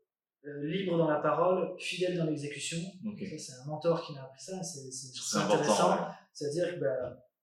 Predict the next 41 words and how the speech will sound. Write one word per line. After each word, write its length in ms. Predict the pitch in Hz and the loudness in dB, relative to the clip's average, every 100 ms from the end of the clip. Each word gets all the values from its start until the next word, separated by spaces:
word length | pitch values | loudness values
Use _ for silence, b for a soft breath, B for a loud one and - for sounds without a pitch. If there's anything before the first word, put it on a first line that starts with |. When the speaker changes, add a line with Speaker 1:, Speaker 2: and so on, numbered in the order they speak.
| 156 | -6
Speaker 1:
on 100 | 160 | -2
débat, 680 | 151 156 165 - - - - _ _ _ _ | 0 4 4 4 0 -10 -20 _ _ _ _
euh, 60 | 98 - - | -14 -14 -10
mais 120 | 143 | -8
une 60 | 151 | -4
fois 180 | 185 170 | 2 4
qu'on 120 | 160 | 4
a 60 | 147 | 0
tous 180 | 165 160 | -2 -2
décidé, 340 | 151 160 156 165 | 0 0 2 2
et 40 | |
souvent 280 | 160 139 156 | 2 -2 -2
ça, 180 | - 160 | 2 2
c'est 140 | 151 139 | 2 -2
à 40 | |
l'unanimité, 760 | 143 139 135 - 156 170 - - _ _ _ _ 147 | -4 -6 -8 -4 -4 -4 -10 -18 _ _ _ _ _
euh, 40 | - - - | -20 -20 -14
fidèle 480 | - 175 165 160 | -4 -2 2 4
dans 100 | 151 | 4
l'exécution, 480 | 147 135 131 131 156 165 | 0 -2 -8 -6 -6 -6
ça 140 | 165 | -6
veut 60 | 156 | -8
dire, 220 | 135 147 | -6 -8
bah, 60 | - 120 | -8 -10
on 40 | |
exécute. 400 | 131 120 - 170 190 | -12 -12 -10 -6 -2
Speaker 2:
On 80 | |
exécute 380 | - - 95 95 | -2 -2 -4 -6
vraiment 160 | 90 90 | -4 -4
ce 80 | - | -2
qui 40 | 90 | -4
a 20 | |
été 120 | 85 | -6
dit. 140 | - 131 | -6 -4
Speaker 1:
Et 60 | |
après, 580 | 123 - 165 170 170 - | -4 4 6 6 4 -2
ce 300 | - - - - | -6 -8 -8 -8
sera 120 | - | -4
plus 80 | 170 | 2
le 40 | 170 | 4
moment, 540 | 160 165 165 160 | 4 2 0 -2